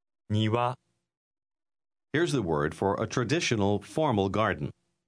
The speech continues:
Speaker 1: 聞いて繰り返してください。庭園。庭。庭。庭園。庭園。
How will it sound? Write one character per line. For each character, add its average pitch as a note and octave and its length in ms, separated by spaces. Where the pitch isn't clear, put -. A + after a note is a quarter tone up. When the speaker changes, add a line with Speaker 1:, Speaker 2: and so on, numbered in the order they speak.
Speaker 1:
聞 C#3 200
い C#3+ 80
て B2+ 200
繰 C3 120
り D3+ 120
返 E3+ 220
し C3 80
て F#2+ 140
く F#2+ 80
だ D#2+ 120
さ D#2+ 200
い。 - 80
庭 C#3 100
園。 C3+ 520
庭。 A2+ 380
庭。 G#2 400
庭 B2+ 120
園。 A2 240
庭 A#2 140
園。 C3 540